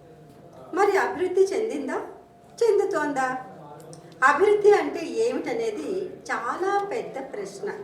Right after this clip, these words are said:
అది ఎన్నటికీ నిజానికి తెమిలేది కాదు. దాన్ని వదిలేద్దాంలే. పూర్వకాలపు పరిస్థితులు చదివితే ఈనాడు లోకం నైతికంగా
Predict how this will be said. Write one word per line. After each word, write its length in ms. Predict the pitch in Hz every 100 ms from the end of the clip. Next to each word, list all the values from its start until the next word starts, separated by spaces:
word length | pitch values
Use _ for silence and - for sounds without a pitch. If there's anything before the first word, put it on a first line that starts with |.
| - - - - - - - - 247
అది 280 | 277 285
ఎన్నటికీ 580 | 226 214 240 254 - 339
నిజానికి 500 | 262 220 240 226 220
తెమిలేది 600 | - 208 202 208 254 226
కాదు. 280 | 208 180 180 - - - - - - -
దాన్ని 260 | 359 403 415
వదిలేద్దాంలే. 1000 | 208 190 440 339 - - 190 180 180 170 - - - - - - - - -
పూర్వకాలపు 760 | 320 339 339 330 269 269 277 -
పరిస్థితులు 500 | 240 240 - - 277
చదివితే 760 | 254 202 208 208 233 220 175 175 - - - - -
ఈనాడు 480 | 302 370 320 330 403
లోకం 560 | 415 262 480 - 370 294
నైతికంగా 760 | 220 247 - 359 330 320 320